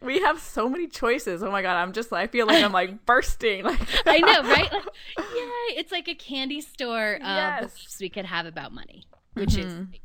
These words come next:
Speaker 2: the ultimate for me.
Speaker 1: Um, one of the other big things that just comes to mind right now, I remember,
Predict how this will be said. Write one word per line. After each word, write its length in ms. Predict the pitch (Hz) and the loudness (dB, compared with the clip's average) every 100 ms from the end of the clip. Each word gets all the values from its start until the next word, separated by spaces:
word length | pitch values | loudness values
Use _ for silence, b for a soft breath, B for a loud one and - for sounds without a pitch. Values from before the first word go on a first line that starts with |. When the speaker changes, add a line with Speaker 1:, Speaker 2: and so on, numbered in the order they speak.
| - - | -20 -14
Speaker 2:
the 140 | 180 | -12
ultimate 540 | 180 165 - 151 - - | -8 -8 -8 -14 -14 -16
for 140 | - | -18
me. 280 | 123 - - _ B B B B B 240 - - | -18 -20 -20 _ B B B B B -6 -6 -2
Speaker 1:
Um, 540 | 208 208 196 190 185 - _ - | 0 2 0 -2 -8 -14 _ -14
one 320 | - 208 220 | -6 -2 0
of 200 | 233 233 | 0 0
the 120 | 208 | 0
other 220 | 196 202 208 | 0 0 -2
big 220 | 196 185 | -2 -4
things 240 | 190 180 | -6 -6
that 100 | 165 | -8
just 180 | - 175 | -8 -8
comes 220 | 180 175 | -8 -8
to 80 | - | -8
mind 200 | 170 165 | -6 -6
right 120 | 160 | -6
now, 180 | 170 170 | -2 0
I 80 | 165 | 0
remember, 680 | 170 165 165 165 160 160 | -2 -4 -4 -2 -2 -4